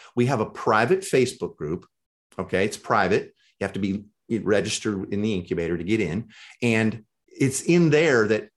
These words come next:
you're gonna meet the most amazing people, because everybody who's part of the incubator is serious and they're making disciples and they're doing some of the same things you're doing and trying out. So you get to encourage each other, and people find each other and they're like, "Hey, I live in Kansas City. Anybody else around?" "Oh my gosh, yeah." And,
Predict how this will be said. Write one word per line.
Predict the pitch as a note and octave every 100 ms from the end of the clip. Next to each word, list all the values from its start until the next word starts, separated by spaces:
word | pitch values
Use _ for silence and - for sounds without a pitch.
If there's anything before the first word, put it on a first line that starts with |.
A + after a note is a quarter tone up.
| _ _
you're | C3 B2
gonna | B2+
meet | A#2+
the | A2
most | G#2+ G#2
amazing | F#2 F2+ F2
people, | F#3+ G#3 D#2+
because | - - F#2 -
everybody | - C3+ B2 G#2
who's | F#2 G#2 F#2
part | - A#2+ A2+
of |
the | F#2+
incubator | C3+ F3 F2+ F2
is | F2 -
serious | G#3 A3 F#2 -
and | G2
they're |
making | A2 A2+ A2+
disciples | G#2+ - G#3 E2 D#2 - - -
and | A#2+
they're | A#2+
doing | G2+ C3+ C#3 C3+
some | - A#2+
of |
the | A#2+
same | B2 A#2 B2
things | A#2 B2+ B2+ B2+
you're | C3+ A3+
doing | C#3+ A#2+ G2+
and | F#2
trying | F2 G#2+ F#2 F2
out. | E2 - - - -
So | -
you | F3+
get | G3+
to | G#3
encourage | F3+ F3+ A3+ A3 E3+
each | A#2+ -
other, | G2+ E2+ D2+ - - -
and | B2+
people | B2+ G3+ D3
find | B2+ - E3+ G#3+ D#3
each | F#2+ -
other | F2+ E2
and | D#2+
they're | D#2 D#2
like, | D#2+
"Hey, | G3+ A#3+
I | G#3+
live | A3+ A3+ G3
in | F#3+ F3 -
Kansas | - A3 F#3+ -
City. | B3 G3 A2+ A2+
Anybody | F#3 G#3 G3
else | G3+ -
around?" | F#3 F#3+
"Oh | C#4+
my | C4
gosh, | D#4 C#4+
yeah." | - B3+ C#4+
And, | G3 B2